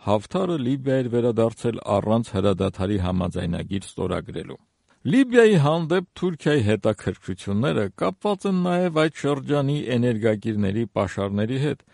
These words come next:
Լիբիայի արևելյան շրջանը միջերկրականին հարող տարածքը հարուստ է էներգակիրներով։ Թուրքիան մտադիր է միջերկրականի այդ շրջաններում բնական գազի պաշարների հետազոտություն անցկացնել։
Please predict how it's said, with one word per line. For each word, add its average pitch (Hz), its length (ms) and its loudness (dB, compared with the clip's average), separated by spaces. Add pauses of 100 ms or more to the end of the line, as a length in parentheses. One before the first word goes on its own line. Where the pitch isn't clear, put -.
(280)
Լիբիայի 127 520 2
արևելյան 123 640 0
շրջանը 110 580 -4
միջերկրականին 107 1000 -2
հարող 110 320 -2
տարածքը 143 560 -4
հարուստ 175 340 -4
է 95 120 -2
էներգակիրներով։ 95 960 -6 (480)
Թուրքիան 180 480 -2
մտադիր 113 580 0
է 131 80 0
միջերկրականի 135 880 -2
այդ 143 240 -2
շրջաններում 104 720 -2
բնական 113 540 0
գազի 107 300 0
պաշարների 104 680 -2
հետազոտություն 127 920 -2
անցկացնել։ - 600 -10